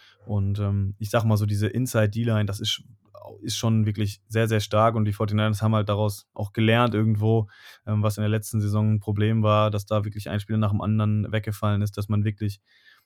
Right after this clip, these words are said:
äh, auch die, die Stärke eine Stärke bleiben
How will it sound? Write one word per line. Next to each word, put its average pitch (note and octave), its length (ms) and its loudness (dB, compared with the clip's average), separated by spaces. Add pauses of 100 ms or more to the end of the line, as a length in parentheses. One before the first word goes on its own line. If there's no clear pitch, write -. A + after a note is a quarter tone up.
(180)
äh, G2+ 380 -2 (160)
auch A2 360 -2
die, A2 520 -2 (160)
die A2+ 80 -2
Stärke A2+ 420 0
eine A2 200 2
Stärke A2+ 420 0
bleiben A2+ 640 0